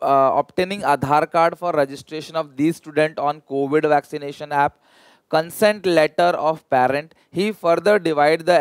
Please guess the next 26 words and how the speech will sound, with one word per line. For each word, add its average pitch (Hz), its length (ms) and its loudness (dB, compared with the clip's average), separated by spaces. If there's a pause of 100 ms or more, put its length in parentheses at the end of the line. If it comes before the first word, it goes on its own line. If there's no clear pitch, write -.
execution 151 600 -8 (120)
part 156 240 2
activity. 143 520 -4 (320)
Later, 165 380 2 (120)
he 208 100 -2
group 165 400 -2
the 190 120 0
similar 170 520 2
nature 165 600 -4
activity 165 480 -6
into 160 260 -10
different 143 440 -8
units. 151 520 -2 (320)
Then 180 340 0
he 220 140 -2
allocated 175 800 0
these 180 300 -4
to 208 60 -12
the 185 120 -4
different 165 520 -6 (360)
class 165 260 4 (140)
prefects 175 560 -4
under 156 400 0
his 180 360 0 (300)
prefectorial 165 760 0
board. 147 420 -4